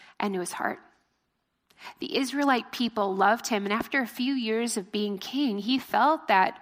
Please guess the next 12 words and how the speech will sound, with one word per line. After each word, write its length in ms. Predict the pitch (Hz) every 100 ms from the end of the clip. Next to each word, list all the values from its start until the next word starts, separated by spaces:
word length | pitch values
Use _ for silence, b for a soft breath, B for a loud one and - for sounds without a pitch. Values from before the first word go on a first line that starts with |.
| - _ _ _ _ -
position 540 | 233 202 277 - 277
of 120 | 202
being 220 | 220 220
put 180 | 220 240
on 160 | 220 196
a 40 |
pedestal. 640 | - 277 294 - - - - _ _ _ _ _ _ _ _ _ -
This 140 | 269
is 100 | 254
exactly 760 | 226 196 - - 247 - 254 220
the 120 | 208
reason 440 | 208 202 190 196